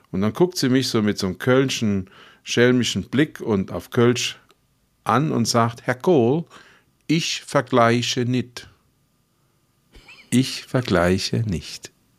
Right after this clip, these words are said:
Und da steht dann dieser junge, aufstrebende, dynamische Jungmanager Walter Kohl im Anzug nebendran und denkt sich: „Boah, bin ich ein Idiot.“ <laughs> Verstehst du, was ich meine?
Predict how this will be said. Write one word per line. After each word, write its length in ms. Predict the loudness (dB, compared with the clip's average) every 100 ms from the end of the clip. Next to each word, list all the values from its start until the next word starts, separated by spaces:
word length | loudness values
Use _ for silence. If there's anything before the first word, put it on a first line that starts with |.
| _ _ _ _ _ _ _ _ _
Und 120 | 2
da 120 | 4 4
steht 340 | 4 4 4
dann 200 | 4 4
dieser 560 | 0 2 2 2 0 -6 -20 -20 _ _ _ _ _ _ _ _ -20 _ 2
junge, 500 | 4 6 6 4 4
aufstrebende, 1000 | 4 4 0 4 4 4 2 4 2 2
dynamische 1000 | 2 4 4 4 4 2 4 2 2 -2 -4
Jungmanager 960 | 2 4 4 4 4 2 2 2 2 4
Walter 360 | 4 4 4 2
Kohl 400 | 2 2 4 2
im 160 | -2
Anzug 540 | 0 0 0 -2 -4 0
nebendran 800 | 0 0 -4 -2 -2 -2 -4 -8 -20 -20 -20 _
und 220 | -6 0
denkt 280 | 2 2 0
sich: 400 | 0 0 0 -4 _ -20 _ _ 0
„Boah, 420 | 4 4 2 -2 -8 -4
bin 180 | -4 -2
ich 280 | -2 -2
ein 220 | -4 -6 -6
Idiot.“ 640 | -8 -10 -10 -12 -14 -20 _ _ _ _ -20 -6
<laughs> 840 | -4 -4 -12 -20 _ _ _ _
Verstehst 280 | 0 2 2
du, 40 |
was 60 | 2
ich 40 |
meine? 280 | 4 2 2